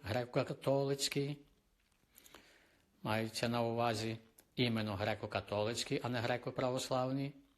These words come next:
Бо, каже, греко-католицька віра пішла, каже, від католицької віри, матерної віри,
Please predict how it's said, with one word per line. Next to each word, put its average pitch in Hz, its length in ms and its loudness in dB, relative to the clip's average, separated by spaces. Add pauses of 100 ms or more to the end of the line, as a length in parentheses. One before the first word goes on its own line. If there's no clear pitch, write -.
(920)
Бо, 139 60 -6
каже, 98 340 -2
греко-католицька 104 960 -2
віра 98 420 -2 (380)
пішла, 98 500 -2 (840)
каже, 104 240 0
від 110 180 -2
католицької 110 880 0
віри, 135 400 0 (340)
матерної 131 680 2
віри, 135 360 2